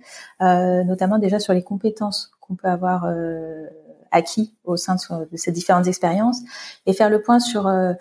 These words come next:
euh, déjà ce qu'on sait faire, ce qu'on aime faire, ce qu'on a vraiment envie de faire, et dans lequel, ben voilà, on va s'éclater dans notre, dans notre entreprise.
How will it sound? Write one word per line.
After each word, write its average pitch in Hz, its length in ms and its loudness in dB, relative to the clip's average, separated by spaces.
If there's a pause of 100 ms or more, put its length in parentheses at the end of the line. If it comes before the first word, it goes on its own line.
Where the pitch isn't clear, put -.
(300)
euh, 165 420 -2
déjà 190 240 2
ce 208 80 -4
qu'on 180 120 -2
sait 202 200 0
faire, 208 400 2
ce - 60 -10
qu'on 180 200 0
aime 196 160 0
faire, 202 380 2
ce - 40 -8
qu'on 180 120 -2
a 175 100 0
vraiment 202 280 2
envie 190 160 -2
de - 40 -14
faire, 196 220 2
et 190 40 2
dans 175 100 0
lequel, 180 260 -2
ben 165 140 -2
voilà, 180 200 -2
on 175 60 -4
va 175 100 -6
s'éclater 196 640 -2
dans 180 160 -4
notre, 180 440 -4
dans 180 120 -2
notre 180 240 -2
entreprise. 233 500 0